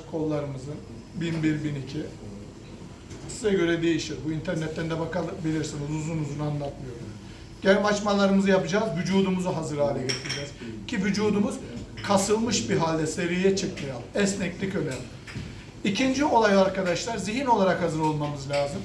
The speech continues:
Peki bunu nasıl yapacağız? Bunu imgeleme tekniğiyle yapacağız arkadaşlar. İmgeleme tekniğinden kısaca bahsedeyim. İmgeleme tekniğini ayrıca bir videoda anlatacağım.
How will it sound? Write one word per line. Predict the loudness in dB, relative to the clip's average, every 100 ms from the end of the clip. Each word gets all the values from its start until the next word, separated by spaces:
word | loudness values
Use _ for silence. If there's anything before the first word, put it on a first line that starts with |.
| -10 -14 -12 -2
Peki | 0 2 2
bunu | 4 4
nasıl | 4 6
yapacağız? | 6 6 4 2 0
Bunu | -2 -2
imgeleme | -2 0 2 2 0 -2
tekniğiyle | -4 0 0 2
yapacağız | 0 -2 -4 -4
arkadaşlar. | -4 -2 -2 -4 -6 -8 -12 -14 -14 -16 -2
İmgeleme | 2 4 6 6 4 0 0
tekniğinden | -2 2 4 4 4
kısaca | 0 0 2
bahsedeyim. | 4 2 2 2 2 4
İmgeleme | 6 6 2 0 -2
tekniğini | -4 -4 -4 -2
ayrıca | 0 0 0 -2
bir | -2
videoda | -4 -4 -2 2
anlatacağım. | 2 0 -6 -10 -14